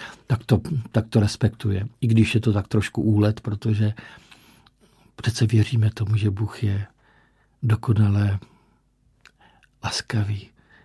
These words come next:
že on je tím zdrojem lásky, která se dává. Co můžeme chtít víc než jeho lásku a přátelství? Dal nám život a navíc nám dal svobodu.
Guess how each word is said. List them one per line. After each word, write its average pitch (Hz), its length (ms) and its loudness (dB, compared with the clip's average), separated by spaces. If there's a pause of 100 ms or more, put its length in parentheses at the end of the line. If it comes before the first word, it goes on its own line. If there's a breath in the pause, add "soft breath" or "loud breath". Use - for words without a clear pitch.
(160 soft breath)
že 113 140 2
on 120 200 6
je 107 120 6
tím 107 260 -2
zdrojem 104 420 2
lásky, 101 400 -2
která 107 360 -2
se - 160 -4
dává. 101 440 -4
Co - 160 -8
můžeme 107 300 0
chtít - 420 -14
víc - 320 -8 (840 soft breath)
než - 200 -8
jeho 101 180 -4
lásku 104 340 -8
a 110 40 -2
přátelství? 113 800 -8 (460 soft breath)
Dal 104 160 2
nám 101 240 2
život 107 400 0
a 104 40 -2
navíc 101 340 -4
nám 104 160 -4
dal 101 140 -6
svobodu. 104 540 -6